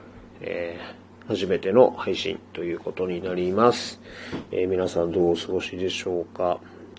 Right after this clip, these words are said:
えー、私はですね、えー、昨日、まあ、ちょっと予定はしていなかったのですが、えー、夜中からちょっと起きていまして、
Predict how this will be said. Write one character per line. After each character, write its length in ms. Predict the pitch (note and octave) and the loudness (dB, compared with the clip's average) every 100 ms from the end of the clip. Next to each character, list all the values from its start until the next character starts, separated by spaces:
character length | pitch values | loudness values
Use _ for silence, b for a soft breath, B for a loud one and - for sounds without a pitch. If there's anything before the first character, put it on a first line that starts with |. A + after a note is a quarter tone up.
| - | -4
え 840 | F#2 F#2 F#2 F#2 F#2 F#2 F#2 F#2 | 0 2 4 4 4 4 4 4
ー、 40 | F#2 | 2
私 360 | F2+ G2 - | 0 -4 6
は 80 | A#2+ | 6
で 100 | F#2+ | 6
す 160 | - F#2 | -2 -2
ね、 300 | G2 F2 - - B B B B - | 0 -2 -6 -20 B B B B 2
え 200 | G#2+ G#2 | 4 4
ー、 0 | |
昨 120 | - | 2
日、 500 | A#2 A#2+ A#2 A#2 A2+ - - - - - - - B B B B - | 8 10 12 10 8 2 -16 -18 -20 -20 -20 -20 B B B B 2
ま 280 | B2+ A2+ | 6 6
あ、 60 | F2+ - | 4 -2
ち 80 | - | -10
ょ 20 | - | -4
っ 20 | |
と 100 | G2+ | 2
予 160 | F#2+ | 2
定 800 | F#2 A#2+ A#2 A#2 A2+ A2+ A2+ A2+ B B B B - - | 4 8 12 12 12 12 12 10 B B B B -4 2
は 120 | B2 | 2
し 140 | - | 4
て 80 | B2+ | 0
い 160 | - B2 | 2 4
な 100 | C#3 | 6
か 140 | A#2 | 4
っ 60 | - - | 2 -2
た 100 | F#2 | 2
の 120 | F2 | 2
で 100 | E2 | 0
す 200 | - G2+ | 0 8
が、 340 | A#2+ G#2+ - - - - | 12 12 8 -8 -20 -12
え 220 | - - | -8 -6
ー、 60 | - | 0
夜 120 | G2 | 2
中 320 | G2 F#2+ G2 | 2 0 -4
か 200 | F#2 F2 | -4 -2
ら 120 | D#2 D2+ | -2 -2
ち 120 | - | -6
ょ 20 | |
っ 40 | - - | -12 -8
と 180 | - - B B B - - | -8 -8 B B B -6 -6
起 140 | - | -8
き 0 | |
て 160 | - - | -6 -6
い 160 | - | -4
ま 180 | F#2 G2+ | -2 0
し 220 | G2 - | 0 -6
て、 380 | - G2+ G#2 F#2+ | -2 4 6 4